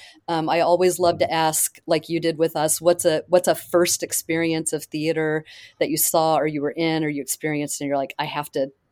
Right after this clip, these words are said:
do this with my life." Um, and those are always great stories. Um, and, uh, yeah, I think it's, it's, I mean, playwrights are so good at talking about what they do that, that often it goes in directions I don't necessarily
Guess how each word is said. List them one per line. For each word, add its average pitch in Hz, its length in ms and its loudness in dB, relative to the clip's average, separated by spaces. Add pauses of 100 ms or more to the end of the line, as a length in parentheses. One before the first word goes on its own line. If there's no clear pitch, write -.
do 147 160 -6
this 147 280 -4
with 151 100 -6
my 131 140 -8
life." 135 400 -6 (480)
Um, 165 180 0
and 160 80 -2
those 151 180 0
are 156 60 0
always 156 220 -2
great 151 240 -4
stories. 151 640 -6 (340)
Um, 156 560 0 (340)
and, 175 560 0
uh, 160 440 0 (680)
yeah, 220 300 0
I 185 120 0
think 226 220 -2
it's, - 520 -4
it's, - 420 -8 (580)
I 208 40 -2
mean, 190 140 0
playwrights 220 460 -2
are 180 60 -4
so 180 200 -2
good 175 240 2
at - 160 0
talking 156 500 -6
about 135 320 -4
what 156 240 -2
they 135 140 -4
do 135 520 -8
that, 143 180 -6 (100)
that 156 260 -6
often 160 360 -4
it 107 60 -8
goes 151 260 -6
in 147 80 -4
directions 143 520 -6
I 143 120 -6
don't 143 140 -6
necessarily 139 840 -8